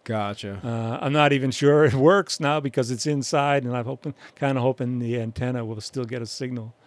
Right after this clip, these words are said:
Speaker 1: Oh, I'm
Speaker 2: It's,
Speaker 1: sure, I'm
Speaker 2: it,
Speaker 1: sure. We'll,
Speaker 2: yeah.
Speaker 1: yeah, we'll, we'll be able to sort it out. I've had to troubleshoot my stuff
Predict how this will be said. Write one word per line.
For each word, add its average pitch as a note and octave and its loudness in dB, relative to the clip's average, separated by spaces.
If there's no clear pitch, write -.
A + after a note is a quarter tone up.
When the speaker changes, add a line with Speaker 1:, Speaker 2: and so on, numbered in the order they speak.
Speaker 1:
Oh, G3+ 4
I'm G#3 0
Speaker 2:
It's, C#3 -2
Speaker 1:
sure, A#2+ 0
I'm B2 -2
Speaker 2:
it, C3+ -2
Speaker 1:
sure. D3+ -2
We'll, B2 0
Speaker 2:
yeah. G#2+ -4
Speaker 1:
yeah, D#2+ -10
we'll, D#2 -12
we'll F2 -16
be E2 -14
able A2 -8
to - -12
sort G#2+ -6
it - -4
out. G#2 -4
I've C3 2
had C3+ 4
to A2+ -6
troubleshoot A2+ -2
my G#2 -2
stuff - -4